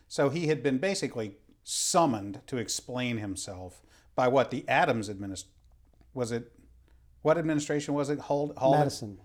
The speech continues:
Speaker 1: Madison.
Speaker 2: Madison, yeah.
Speaker 1: Madison comes to power and says, "I don't care who you are.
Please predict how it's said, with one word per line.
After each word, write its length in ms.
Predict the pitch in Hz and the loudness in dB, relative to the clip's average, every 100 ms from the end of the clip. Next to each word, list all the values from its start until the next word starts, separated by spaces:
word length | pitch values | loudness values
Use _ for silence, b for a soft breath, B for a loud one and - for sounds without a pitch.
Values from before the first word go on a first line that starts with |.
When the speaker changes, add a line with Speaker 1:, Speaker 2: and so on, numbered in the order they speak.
| - | 0
Speaker 1:
Madison. 500 | 147 170 147 - - | 6 6 6 -2 -4
Speaker 2:
Madison, 380 | 120 117 101 98 | -2 -2 -6 4
yeah. 20 | |
Speaker 1:
Madison 420 | 156 208 196 180 | 8 8 6 0
comes 240 | 147 139 123 | 0 0 0
to 80 | - | -2
power 340 | 123 117 113 | 4 4 4
and 100 | 113 | 0
says, 580 | - 123 117 107 95 - - b b b b b b _ - | 0 2 2 2 -2 -8 -14 b b b b b b _ 4
"I 100 | 170 | 6
don't 120 | 156 | 6
care 140 | 143 127 | 2 2
who 80 | |
you 200 | 190 107 | 0 -2
are. 300 | 98 - 110 | -6 -10 -12